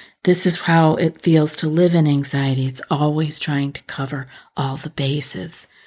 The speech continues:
to know everything ahead of time, to, as I used to do, to pack the, the bag for vacation for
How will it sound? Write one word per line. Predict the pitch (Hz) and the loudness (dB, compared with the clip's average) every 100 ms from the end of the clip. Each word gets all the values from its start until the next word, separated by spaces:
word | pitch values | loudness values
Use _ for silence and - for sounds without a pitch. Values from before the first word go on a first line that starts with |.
| _ _ _ _ _ _ - | _ _ _ _ _ _ -6
to | - | -2
know | 170 160 165 170 170 170 | 0 4 4 4 4 2
everything | - 160 160 151 - 139 139 | 0 -2 -4 -6 -4 -4 -4
ahead | 151 127 151 | -6 -4 -2
of | 147 143 | -2 -4
time, | - 147 127 127 - - - - | -6 -4 -4 -6 -10 -20 -14 -8
to, | - 165 147 156 160 _ _ _ _ | -4 -2 -2 -6 -10 _ _ _ _
as | - 160 165 170 | -4 0 2 2
I | 175 | 4
used | 175 160 - | 2 0 -4
to | 170 | -2
do, | 165 | 0
to | 165 | 0
pack | 160 - 175 180 180 - - | -2 0 2 2 -2 -6 -2
the, | 170 - _ _ _ | -2 -2 _ _ _
the | 180 180 | -4 -4
bag | 202 170 165 175 175 | -4 0 2 2 -2
for | 175 | -2
vacation | 165 165 160 214 170 170 180 156 151 | 0 0 0 -2 0 -2 -4 -4 -6
for | - | -4